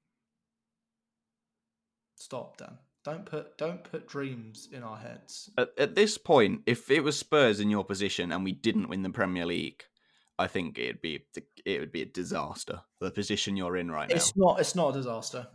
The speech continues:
Speaker 1: I think. I don't think it's a disaster if we win, if we
Speaker 2: Would
Speaker 1: lose.
Speaker 2: you say you're the best team in the country right now?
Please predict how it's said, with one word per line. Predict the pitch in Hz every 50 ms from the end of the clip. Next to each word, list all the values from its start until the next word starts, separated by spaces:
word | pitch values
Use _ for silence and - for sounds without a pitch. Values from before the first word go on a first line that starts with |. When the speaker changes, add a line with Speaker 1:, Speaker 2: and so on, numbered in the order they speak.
| - 131
Speaker 1:
I | 127
think. | - 131 123 127 - -
I | 147
don't | 147 143 139 139
think | 143 135
it's | 127 120 -
a | 123
disaster | 131 127 120 123 117 117 117 - - - 131 127 113 131
if | 131 135
we | 135 131
win, | 127 123 123 -
if | - 127 -
we | 135 127
Speaker 2:
Would | 123 120
Speaker 1:
lose. | 120 135
Speaker 2:
you | 160 180 175
say | - 180 170
you're | 160 147 139
the | 123
best | 123 135 127 - -
team | - 131 120 117
in | 110 107
the | 104
country | - 117 107 95 - - 98 92
right | 92 92 95 82 -
now? | 82 73 -